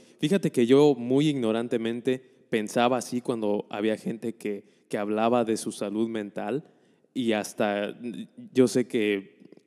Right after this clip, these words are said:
eso puede ser que diga mucho del tipo de persona que soy, pero hasta que me pegó a mí,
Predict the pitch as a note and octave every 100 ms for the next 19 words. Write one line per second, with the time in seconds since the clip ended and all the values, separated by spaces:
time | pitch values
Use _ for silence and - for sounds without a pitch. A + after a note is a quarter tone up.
0 | - - A#2 - A#2 A2 G#2+ - B2 B2
1 | A#2 B2 A#2+ A#2 B2 A#2 B2+ B2 A2 G2+
2 | A#2 B2 A2 - - A#2+ A#2+ - - A2
3 | A#2+ C3 A2 F#2 - - - A2 G#2 -
4 | G2+ B2 - A2 G#2 A#2+ A#2 B2